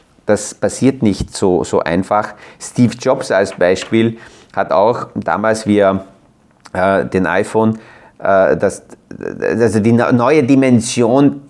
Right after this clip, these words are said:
Telefone und, und iPad und iPhones erfunden hat, äh, damals hat er auch eine neue Dimension geöffnet. Er hat die Grundlagen geschaffen dafür,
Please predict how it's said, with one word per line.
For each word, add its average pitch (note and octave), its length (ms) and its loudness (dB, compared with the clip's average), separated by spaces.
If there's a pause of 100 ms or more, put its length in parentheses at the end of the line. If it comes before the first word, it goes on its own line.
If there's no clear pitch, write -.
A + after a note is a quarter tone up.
(120)
Telefone C3 1000 4
und, A2+ 300 0
und A2 300 2 (100)
iPad B2+ 540 0
und G#2 200 0
iPhones A#2 520 0
erfunden A#2+ 500 0
hat, F#2 260 -2 (1160)
äh, A2 280 4 (1040)
damals B2 380 -2
hat B2+ 140 -2
er - 100 0
auch A#2 180 0
eine A#2+ 200 2
neue A2 400 2 (140)
Dimension G2+ 680 2
geöffnet. F#2 800 -2 (800)
Er G2 120 -2
hat A2 280 -6
die A2 120 0
Grundlagen G#2+ 840 0 (420)
geschaffen G2+ 580 -2
dafür, A2+ 720 0